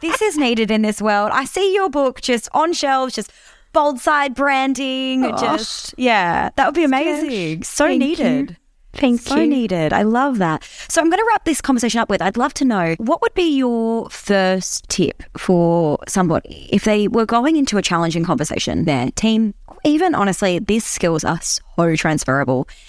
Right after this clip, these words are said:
Speaker 1: even a challenging conversation in their life. How do you go into a challenging conversation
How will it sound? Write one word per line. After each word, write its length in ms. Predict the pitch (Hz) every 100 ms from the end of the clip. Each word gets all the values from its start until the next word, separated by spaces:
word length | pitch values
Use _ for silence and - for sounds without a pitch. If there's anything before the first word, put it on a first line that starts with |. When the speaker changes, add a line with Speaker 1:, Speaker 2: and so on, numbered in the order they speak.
| -
Speaker 1:
even 160 | 403 427
a 40 |
challenging 360 | - 277 240 220
conversation 420 | 196 180 165 170
in 120 | 160
their 100 | 151
life. 540 | 127 - - - - - -
How 160 | 240 294
do 120 | -
you 80 | 392
go 160 | 339
into 220 | 269 - 233
a 40 |
challenging 380 | - 190 185 185
conversation 720 | 180 170 165 156 175 160